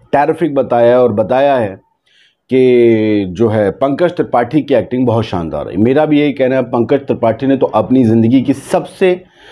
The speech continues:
बढ़िया परफॉर्मेंस दी है। अक्षय कुमार साहब बढ़िया दिख रहे हैं, यामी गौतम के कोर्ट रूम बहुत शानदार हैं, बहुत अच्छी फिल्म है। ये जो है बच्चों को,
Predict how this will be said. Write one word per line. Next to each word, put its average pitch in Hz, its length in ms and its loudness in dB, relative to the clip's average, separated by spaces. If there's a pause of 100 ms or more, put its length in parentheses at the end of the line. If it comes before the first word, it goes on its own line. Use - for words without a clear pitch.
(280)
बढ़िया 165 420 0
परफॉर्मेंस 139 600 0
दी 113 200 -2
है। 127 340 0
अक्षय 123 260 -2
कुमार 131 320 0
साहब 120 300 -4
बढ़िया 135 300 2
दिख 131 240 -4
रहे 123 140 -2
हैं, 117 260 -4
यामी 143 360 2
गौतम 127 360 0
के 127 140 -2
कोर्ट 123 320 0
रूम 127 180 0 (500)
बहुत 156 280 2
शानदार 131 500 0
हैं, 123 220 -4
बहुत 139 300 0
अच्छी 135 260 -6
फिल्म 131 280 -2
है। 127 220 -2 (320)
ये 160 580 2 (260)
जो 131 200 2
है 160 380 4 (580)
बच्चों 143 440 0
को, 175 500 0